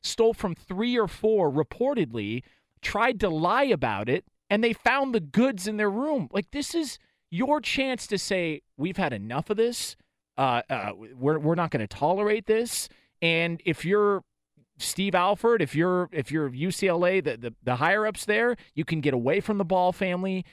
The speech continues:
get away from the chaos, and go let them sort it out on their own because it's not worth the trouble. It's not worth it. He's not good enough. This is Lonzo. I get it.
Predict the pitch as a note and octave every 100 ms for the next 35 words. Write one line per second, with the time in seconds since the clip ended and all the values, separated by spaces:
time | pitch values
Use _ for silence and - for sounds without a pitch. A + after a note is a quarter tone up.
0 | _ C#3+ B2+ B2 F3 - G3 - F#3+ F3
1 | E3+ E3 - - C3+ B2 C#3 - E3+ -
2 | E3+ D3+ D3 C#3 C3+ C3+ C3 A2+ E2+ A#2
3 | A#2+ C3+ C3 C3+ D#3 D#3+ C#3+ C#3 - B2+
4 | C3 G2+ C2+ - _ D#3+ F#3+ G#3+ C4+ -
5 | D3 D3+ A3+ F#3+ B3+ G#3 E2+ A#2+ G3 G#3+
6 | G3 G#3 C4+ D#4+ D4 F#4+ C#4+ -